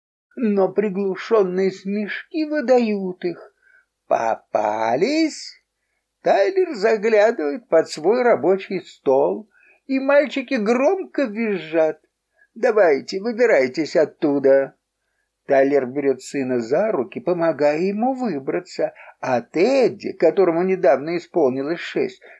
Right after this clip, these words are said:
проворством выскакивает сам. «Папа,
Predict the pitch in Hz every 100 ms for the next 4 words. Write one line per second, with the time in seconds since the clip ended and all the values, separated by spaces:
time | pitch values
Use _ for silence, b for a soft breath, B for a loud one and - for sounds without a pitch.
0 | _ 127 117 95 - 185 240 - - 311
1 | 233 220 - - 139 117 - 185 208 220
2 | - - 151 120 143 147 _ _ _ _
3 | _ _ _ _ 240 196 - - -